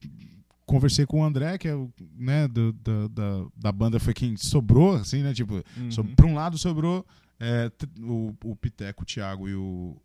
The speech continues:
Speaker 1: e o Paulo, pro outro lado sobrou o, eu e o André Louco. E aí, eu e o André Louco montamos uma banda e eles montaram outra.
Speaker 2: <laughs>
Speaker 1: E aí, a gente montou essa banda, chamamos os caras, tal, pá.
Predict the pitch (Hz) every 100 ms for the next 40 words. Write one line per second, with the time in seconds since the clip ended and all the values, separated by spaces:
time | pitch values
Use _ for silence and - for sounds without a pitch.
0 | _ 90 95 - 123 196 233 _ - 156
1 | 143 143 135 123 139 160 131 147 - _
2 | _ _ _ _ _ 123 127 127 123 123
3 | 120 123 127 135 131 143 113 87 - _
4 | 156 208 143 143 156 170 156 160 170 165
5 | 175 160 233 226 254 - 220 214 233 -
6 | 240 - 156 - 101 - - 151 123 104
7 | 117 139 139 165 208 _ - 151 156 175
8 | 180 165 160 185 160 165 202 208 - _
9 | _ _ - 143 143 143 151 - 170 185
10 | 156 175 175 165 185